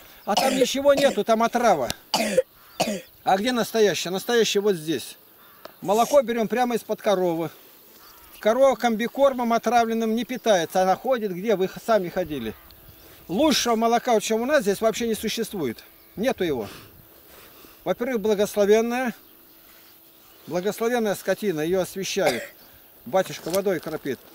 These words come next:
Второе, пасут люди, которые не матерятся. А что это отличает?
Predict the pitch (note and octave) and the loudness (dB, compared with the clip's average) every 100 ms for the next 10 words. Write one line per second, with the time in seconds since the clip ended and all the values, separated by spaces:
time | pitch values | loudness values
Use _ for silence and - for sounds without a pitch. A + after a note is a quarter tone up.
0 | - - - A3+ C4 G#3+ C#3+ - A3 C4+ | -20 -18 -2 2 4 2 0 0 0 0
1 | B3+ C4+ A#3+ A#3 A3+ A#3+ G#3 A#3 C#4 - | -6 -4 -4 -4 -2 0 0 0 -4 -4
2 | B3 G3 F3 - A3 - - - - - | 2 4 2 -2 -6 -6 -18 -20 -20 -20
3 | - - - F#3 - C4+ A3 G#3 G#3+ A3+ | -20 -20 -6 -4 0 0 4 2 0 -6
4 | B3+ A#3 | -2 -2